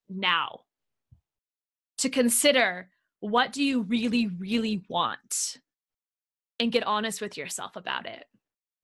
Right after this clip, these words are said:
The third card, as I mentioned, is about moving a little further into the future now. So this is the card, "You are already doing it."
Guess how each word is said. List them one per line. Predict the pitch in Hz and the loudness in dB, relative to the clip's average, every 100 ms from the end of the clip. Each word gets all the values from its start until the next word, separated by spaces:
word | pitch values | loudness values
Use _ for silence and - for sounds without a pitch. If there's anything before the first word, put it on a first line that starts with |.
| _ _ _ _ _ _ - - - - | _ _ _ _ _ _ -20 -20 -10 0
The | 254 | 2
third | 262 262 254 | 6 4 4
card, | - 240 233 233 - - | 2 4 4 0 -8 -10
as | 214 208 | -8 -6
I | 208 | 0
mentioned, | 277 285 302 285 277 - | 0 0 -2 -2 -2 -2
is | 220 214 208 202 - - - - | 0 0 0 -2 -8 -20 -6 -2
about | 220 208 202 196 - | 2 4 2 0 -4
moving | 226 226 220 | -2 0 -2
a | 208 | -2
little | 202 190 | -2 -2
further | - 208 196 175 | 2 2 4 0
into | 170 180 | 0 -6
the | 175 | -8
future | - - - - | -8 -6 -6 -4
now. | - - - | -2 -2 -4
So | 202 208 | -6 -6
this | 196 233 285 - | 0 0 -2 -4
is | 208 196 202 202 | -4 -2 -2 -4
the | 202 | -8
card, | - 170 180 262 453 - _ _ _ | -4 -2 2 2 0 -4 _ _ _
"You | 214 240 | -2 0
are | - 214 208 202 - | 2 4 4 2 2
already | 208 220 233 214 190 185 170 170 _ 185 180 | 4 4 4 2 2 -2 -4 -8 _ -12 -6
doing | 170 160 180 | -6 -6 -8
it." | - - - - - | -6 -6 -8 -8 -8